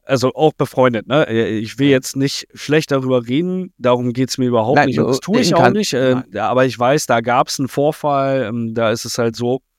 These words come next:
Speaker 1: und da konnten die auch nichts für. Die haben ihre Systeme eigentlich alle geschützt gehabt. Problem war,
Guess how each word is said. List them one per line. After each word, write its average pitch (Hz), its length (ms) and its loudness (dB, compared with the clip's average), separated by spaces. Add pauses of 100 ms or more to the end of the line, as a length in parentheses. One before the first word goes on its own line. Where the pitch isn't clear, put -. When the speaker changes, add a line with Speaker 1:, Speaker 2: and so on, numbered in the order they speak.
Speaker 1:
und 113 180 -6 (180)
da 113 140 -2
konnten 131 300 -2
die 123 100 -2
auch 117 100 -2
nichts 113 240 -6
für. 117 180 0
Die 104 140 -4
haben 110 300 -4 (200)
ihre 123 280 -6
Systeme 131 580 -2 (100)
eigentlich 127 480 -6
alle 123 160 -2
geschützt 123 380 -6
gehabt. 131 260 0
Problem 120 460 -4
war, 117 280 -2